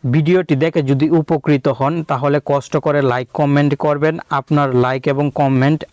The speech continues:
আমাকে নতুন নতুন ভিডিও তৈরি করতে উৎসাহ যোগায়। ডায়াল প্যাডে চলে আসার পর আপনি ডায়াল করবেন স্টার ওয়ান টু ওয়ান স্টার ফোর স্টার সেভেন স্টার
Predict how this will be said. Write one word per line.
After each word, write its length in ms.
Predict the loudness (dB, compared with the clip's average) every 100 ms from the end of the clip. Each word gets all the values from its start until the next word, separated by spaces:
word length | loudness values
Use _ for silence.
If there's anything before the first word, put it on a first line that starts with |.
| -2
আমাকে 240 | -2 -2 0
নতুন 220 | 0 2 2 2
নতুন 220 | 2 0 2
ভিডিও 240 | 0 2 2 2
তৈরি 180 | 0 0
করতে 220 | -2 -2 -4 0 -2
উৎসাহ 300 | -2 -4 -2 -4 -2
যোগায়। 300 | -2 -2 -6 _ _ _ _ _ _ -20 -20 -20 -8
ডায়াল 220 | -2 -2 0
প্যাডে 200 | 0 0 0
চলে 160 | 0 0
আসার 200 | 0 -2 0
পর 100 | 0
আপনি 140 | 0 0 0
ডায়াল 220 | -2 -2 -2
করবেন 260 | -2 0 -4 -4
স্টার 280 | -2 -2 0 0
ওয়ান 200 | 0 0 0
টু 80 | 2
ওয়ান 180 | 4 2 -2 -6
স্টার 280 | -4 -2 -4 -8
ফোর 300 | -2 2 2 0 -6 _ _ _ -16
স্টার 360 | -8 -2 -2 -2 -8 _ -12 -2
সেভেন 360 | 0 0 -2 -2 -6
স্টার 260 | -6 -4 -2